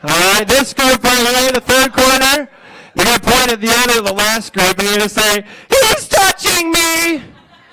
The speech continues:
And then the last group, you're gonna point back and you say,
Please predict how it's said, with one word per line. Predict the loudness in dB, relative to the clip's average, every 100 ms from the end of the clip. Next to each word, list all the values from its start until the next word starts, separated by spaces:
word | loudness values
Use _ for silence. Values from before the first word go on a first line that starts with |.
| _ _ -20 -20 -20 _ -20 -20 -20 -20 -20 -20 -20 -20 -20 _ _
And | -4 -2 0
then | 0 0
the | 0 -2 -4
last | -4 0 2 0 -2
group, | -2 0 0
you're | 0
gonna | -2
point | -2 0 0
back | 0 0 -2
and | -2
you | -4
say, | -2 -2